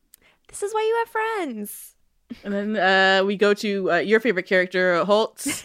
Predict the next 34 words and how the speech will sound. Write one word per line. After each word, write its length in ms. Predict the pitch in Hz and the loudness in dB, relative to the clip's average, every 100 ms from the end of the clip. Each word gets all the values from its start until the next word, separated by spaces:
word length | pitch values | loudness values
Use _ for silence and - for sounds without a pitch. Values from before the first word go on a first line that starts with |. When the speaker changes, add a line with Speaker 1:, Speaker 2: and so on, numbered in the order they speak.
| - _ | -18 _
Speaker 1:
<laughs> 160 | - | -8
Speaker 2:
and 80 | 196 | -4
Sajan, 520 | 196 170 170 170 165 165 | 2 2 4 2 2 2
and 120 | 185 175 | -2 0
your 160 | 208 | 2
actual 280 | 208 202 185 | 4 2 0
favorite 200 | 180 160 | -2 0
characters, 320 | 175 147 160 | -2 0 -4
the 80 | 175 | -4
boys, 640 | 175 185 160 147 156 - - | 0 2 4 2 -2 -6 -4
as 140 | 175 | 2
I 140 | 170 | 2
call 240 | 170 160 156 | 2 0 0
them. 160 | 196 | 0
<laughs> 100 | 302 359 - _ _ _ _ _ 220 | -2 -2 -10 _ _ _ _ _ -10
Speaker 1:
Yes. 600 | 233 233 226 233 339 - - 339 311 | -2 0 2 0 -2 -8 -16 -12 -2
Uh, 240 | 233 208 - | 0 2 -2
this 160 | 220 254 | -6 -10
is 120 | 220 | -4
where 200 | 214 208 | 0 2
I 120 | 208 208 | 2 2
write 220 | 208 214 | 0 0
down, 280 | 214 208 202 | 0 0 -2
"My 320 | 262 233 233 | 0 2 0
boys 540 | 240 240 240 233 226 247 | 0 2 4 2 0 -10
drinking 540 | 214 262 294 320 285 262 | -6 -2 0 0 -2 2
big 280 | 240 226 226 | 2 2 -2
gulps," 600 | 214 196 208 - - - | 0 0 0 -6 -14 -6
with 260 | 240 262 247 | 0 2 2
a 140 | 226 | 0
heart 340 | 269 311 294 - | 2 0 0 -2
next 320 | 233 214 - | -6 -6 -6
to 140 | 226 | 0
it. 200 | 202 208 | 2 0